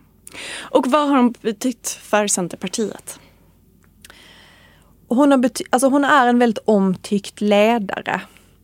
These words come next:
Speaker 2: för Centerpartiet. Eh, och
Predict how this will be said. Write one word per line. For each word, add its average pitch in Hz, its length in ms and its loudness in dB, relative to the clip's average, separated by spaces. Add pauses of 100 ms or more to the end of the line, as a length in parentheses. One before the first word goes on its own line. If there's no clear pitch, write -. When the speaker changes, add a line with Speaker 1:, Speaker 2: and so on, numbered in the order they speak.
(240)
Speaker 2:
för 202 120 -4
Centerpartiet. - 1000 -6 (480)
Eh, 190 380 2 (100)
och - 520 -4